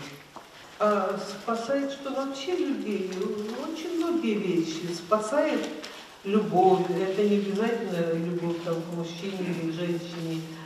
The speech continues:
Это любовь к ребёнку, это запах вот этого, э, де-, детского головки, там, тела,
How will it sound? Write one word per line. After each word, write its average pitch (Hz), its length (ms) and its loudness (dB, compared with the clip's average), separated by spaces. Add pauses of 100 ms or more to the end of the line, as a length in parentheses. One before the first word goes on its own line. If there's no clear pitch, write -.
(140)
Это 170 600 4 (100)
любовь 185 480 0
к 175 40 -8
ребёнку, 165 800 0
это 147 640 -2
запах 160 640 4
вот 151 260 -4
этого, 156 380 -4 (580)
э, 151 680 4 (160)
де-, 160 340 0
детского 156 880 2 (280)
головки, 160 840 2
там, 156 140 2 (240)
тела, 160 400 4